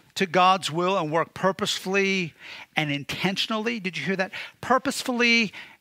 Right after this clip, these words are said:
and intentionally to build beautiful, God-breathed unity and diversity as we are built up together? Will we do that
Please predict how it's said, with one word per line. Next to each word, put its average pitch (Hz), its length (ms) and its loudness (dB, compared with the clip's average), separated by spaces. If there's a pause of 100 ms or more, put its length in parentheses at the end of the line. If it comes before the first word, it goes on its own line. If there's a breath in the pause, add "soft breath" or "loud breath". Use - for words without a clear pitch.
(100)
and 233 300 2
intentionally 180 1080 -6 (380 soft breath)
to 185 100 0
build 165 300 0
beautiful, 214 640 2 (400 loud breath)
God-breathed 185 880 2
unity 202 480 -2
and 147 80 -6
diversity 175 800 0 (340)
as 139 160 -2
we 170 140 -2
are 151 40 -4
built 165 280 -4
up 170 120 -4
together? 170 480 -2 (440)
Will 175 100 0
we 160 140 -2
do 147 200 -4
that 240 480 -4